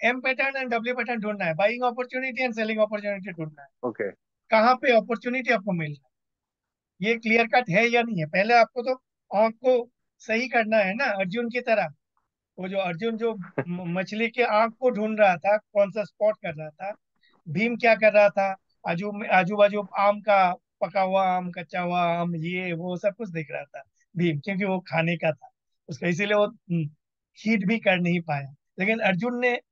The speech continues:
Speaker 1: मछली का आंख देखा था, ए, sorry, म-, पंछी का आंख को देखा था, not मछली, मछली तो वो दूसरा था। <laughs> पंछी के आंख को देखा था अर्जुन ने, तभी जाके उसको heat कर पाया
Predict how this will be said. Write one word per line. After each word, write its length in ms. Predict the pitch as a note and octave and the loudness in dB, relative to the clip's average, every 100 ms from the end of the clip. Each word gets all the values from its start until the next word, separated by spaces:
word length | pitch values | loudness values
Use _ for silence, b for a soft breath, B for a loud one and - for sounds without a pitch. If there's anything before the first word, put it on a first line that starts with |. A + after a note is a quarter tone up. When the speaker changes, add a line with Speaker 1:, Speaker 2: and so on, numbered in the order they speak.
| - | -6
Speaker 1:
मछली 320 | F3+ G3 A3+ A#3 | -2 -2 -4 -2
का 100 | A#3 | 0
आंख 260 | G3 G#3+ | 2 2
देखा 340 | F#3 E3+ E3 D#3 | 0 -6 -4 -6
था, 240 | F3+ F3 _ - | -6 -10 _ -2
ए, 160 | F3 D#3 | 0 0
sorry, 300 | - F#3 D#3 _ _ _ _ _ G3 | 0 0 0 _ _ _ _ _ -2
म-, 180 | F3 | 0
पंछी 360 | D#3+ A3+ A#3 D4 | 2 0 0 -2
का 140 | C#4 | 2
आंख 200 | G3+ F3+ | 2 2
को 180 | - F3+ | -2 -8
देखा 260 | D3+ C#3+ C#3 | -8 -8 -10
था, 140 | D3 | -6
not 180 | D#3+ F#3+ E3+ | -4 -2 -2
मछली, 280 | D3+ D3+ | -4 -4
मछली 320 | D3 D#3 F#3 F#3+ | -4 -2 -4 -2
तो 300 | G3 E3+ - _ - | 0 -2 -6 _ -4
वो 200 | E3+ D#3+ | 0 0
दूसरा 300 | D#3 - D#3+ | -2 -2 -2
था। 240 | A#2+ A#2+ - - | -2 -6 -8 -8
<laughs> 180 | - - _ _ B B B B _ _ _ - G3 F3 E3+ | -14 -14 _ _ B B B B _ _ _ -6 -2 0 -2
पंछी 380 | E3+ G#3+ A3+ | 0 0 2
के 100 | A#3 | 4
आंख 200 | B3 G#3+ | 6 6
को 140 | G3 G#3 | 4 -4
देखा 260 | F3+ F3 | -2 -2
था 140 | F3 F3+ | -2 0
अर्जुन 360 | F3 D#3+ F#3+ | -2 -2 -4
ने, 100 | F3 | -4
तभी 240 | E3+ G3 A3 | -4 -4 2
जाके 240 | G#3 G#3+ | 0 0
उसको 260 | G3+ - F#3+ | -8 -6 -4
heat 180 | F3+ F3 | -4 -6
कर 200 | F3 D#3 | -10 -8
पाया 280 | D3+ C#3+ | -8 -10